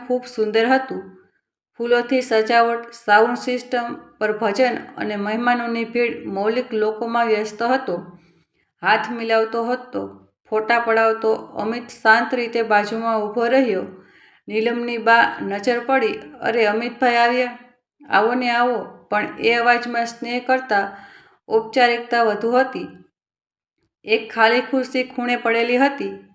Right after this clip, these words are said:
ત્યાં કોઈએ કહ્યું કે, "અરે, ત્યાં બેસી જાઓ ભાઈ, એ ખુરશી ખાલી છે." તે ખુરશી થોડી તૂટી ગઈ હતી, ડાબી બાજુ હલતી હતી, પણ અમિતે કંઈ કહ્યું નહીં, ચૂપચાપ બેસી ગયો. થોડા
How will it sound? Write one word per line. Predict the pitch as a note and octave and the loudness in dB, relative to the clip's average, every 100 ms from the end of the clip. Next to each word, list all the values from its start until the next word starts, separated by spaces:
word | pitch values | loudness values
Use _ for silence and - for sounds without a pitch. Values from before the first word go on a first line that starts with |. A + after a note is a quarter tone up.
| - | -2
ત્યાં | A#3 A#3 | 0 2
કોઈએ | A3+ A#3+ | 0 0
કહ્યું | A#3 C4+ C#4 G#3+ G#3 - - - _ - | 0 2 2 2 -4 -16 -20 -20 _ -6
કે, | G#3+ | 0
"અરે, | A#3 B3 | 2 2
ત્યાં | A3+ A#3 A#3 | 0 -2 0
બેસી | A3+ A#3+ C#4+ | 0 0 -2
જાઓ | C#4 G3+ | 0 0
ભાઈ, | G3 A#3 A3 - - _ - | 2 2 2 -4 -16 _ -14
એ | - A3 | -4 -4
ખુરશી | - A3+ A3 B3 | -2 -4 -4 -10
ખાલી | A#3+ B3 C4 | -2 0 2
છે." | B3 G#3 G3 - - _ - _ - | 0 -4 -8 -10 -18 _ -20 _ -4
તે | A3 A3 | -4 -2
ખુરશી | B3+ C4+ B3+ | -2 -2 -4
થોડી | B3 B3 B3 | 0 0 0
તૂટી | A#3+ A#3 B3+ | -4 -4 -2
ગઈ | A#3+ | 2
હતી, | A#3+ C4 - F#4 - - _ _ _ F#3 | 2 2 0 -6 -8 -18 _ _ _ 0
ડાબી | G3+ G#3+ A#3+ | 2 4 2
બાજુ | A#3+ A#3 A#3+ A#3+ | 2 2 2 -2
હલતી | A3 A3 A#3 | 0 0 2
હતી, | B3+ C4+ C4+ G3 - - _ _ _ | 2 2 -2 -10 -12 -20 _ _ _
પણ | G#3+ D3+ | -6 -2
અમિતે | G#3+ C4 C#4 B3+ | 0 0 0 -2
કંઈ | A#3 A3+ | -2 -4
કહ્યું | A3+ G#3 G3+ A#3+ | -2 -2 -2 -2
નહીં, | C4+ C4+ G3+ G3+ - _ - | 0 0 -2 -8 -18 _ -4
ચૂપચાપ | A3 A3 A#3+ A#3 | -4 -2 -2 0
બેસી | A#3 C4+ C#4 | 2 2 0
ગયો. | G3+ G3 G3 G3+ - _ _ _ - | -2 -4 -4 -12 -20 _ _ _ -4
થોડા | A3 A#3 A#3 | 2 4 2